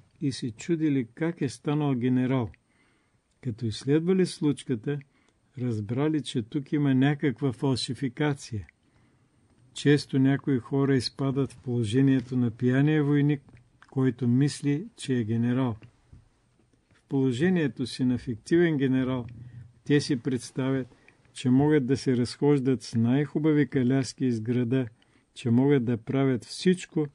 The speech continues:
каквото желаят, докато светът ги използва напълно,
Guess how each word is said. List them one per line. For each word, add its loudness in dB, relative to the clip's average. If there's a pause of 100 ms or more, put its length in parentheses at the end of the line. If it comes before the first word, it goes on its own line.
(300)
каквото 0
желаят, 0 (440)
докато 0
светът -2
ги 2
използва 0
напълно, 2